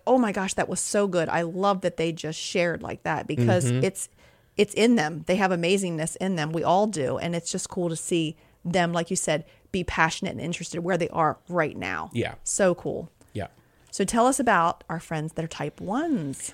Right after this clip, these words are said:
Speaker 2: Type ones view the world by asking, "What can I fix?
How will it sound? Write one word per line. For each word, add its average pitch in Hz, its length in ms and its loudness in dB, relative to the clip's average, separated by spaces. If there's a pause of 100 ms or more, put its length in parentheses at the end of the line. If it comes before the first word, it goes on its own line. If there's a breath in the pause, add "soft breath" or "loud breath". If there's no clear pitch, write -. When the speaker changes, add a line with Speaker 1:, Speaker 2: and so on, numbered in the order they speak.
(140)
Speaker 2:
Type - 380 -4
ones 127 540 2
view 120 440 2
the 131 120 2
world 107 760 0 (640 soft breath)
by 123 260 0
asking, 117 720 0
"What 123 540 -4
can 147 160 -2
I 120 100 0
fix? - 680 -4